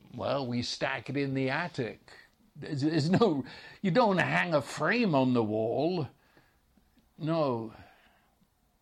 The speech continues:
And it's something like that, that we are the frames, a-, and we were made, we were fashioned, sculpted,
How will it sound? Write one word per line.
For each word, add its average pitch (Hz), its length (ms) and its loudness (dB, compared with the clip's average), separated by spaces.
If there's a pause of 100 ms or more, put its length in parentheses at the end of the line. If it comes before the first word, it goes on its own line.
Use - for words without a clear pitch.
(680)
And 160 120 0
it's 165 160 -4
something 185 440 0
like 135 320 -4
that, 104 460 -8 (920)
that 151 380 2
we 147 400 2
are 160 240 2
the 151 140 -2
frames, 147 1040 -6 (680)
a-, 185 240 0
and 185 160 0
we 202 160 2
were 180 420 4
made, 233 680 0 (600)
we 233 140 4
were 208 180 4
fashioned, - 880 -2
sculpted, - 1120 0